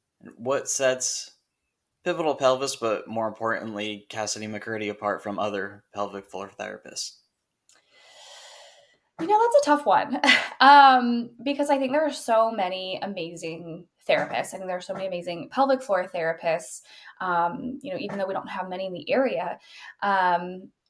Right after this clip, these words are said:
Speaker 2: I think what sets me apart is that I don't have kind of, like, that specific niche. I, I welcome everybody. Um, again, I'm, I'm lighthearted, but what sets me apart is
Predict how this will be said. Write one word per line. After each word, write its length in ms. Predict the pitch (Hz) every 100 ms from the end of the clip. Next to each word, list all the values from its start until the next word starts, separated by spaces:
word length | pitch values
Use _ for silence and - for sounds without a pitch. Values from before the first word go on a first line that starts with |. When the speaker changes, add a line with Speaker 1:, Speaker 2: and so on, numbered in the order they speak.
| _
Speaker 2:
I 140 | 220
think 380 | 214 - 269 269
what 180 | 349 359
sets 220 | 262 262
me 100 | 254
apart 320 | 240 240 226
is 80 | 202
that 100 | 226
I 100 | 226
don't 280 | 214 226 294
have 640 | 240 240 226 226 214 - -
kind 200 | 220 208
of, 60 |
like, 140 | 202 190
that 140 | 185
specific 640 | 180 214 202 208 202 202 _
niche. 560 | 202 202 - - - -
I, 560 | 180 185 185 190 196 202 - - - - -
I 80 | 190
welcome 400 | 196 202 247 214
everybody. 800 | 214 220 226 220 226 240 247 - _
Um, 720 | 208 196 180 180 185 185 202 _ -
again, 500 | 202 175 185 220 220
I'm, 220 | - 190 -
I'm 160 | 190 185
lighthearted, 720 | 185 - 170 170 220 240 - - - _ _ _ -
but 340 | 233 - 226
what 320 | 262 302 302 - _ _ _ -
sets 240 | 262 247 254
me 200 | 247 202
apart 380 | - 285 269
is 200 | 220 214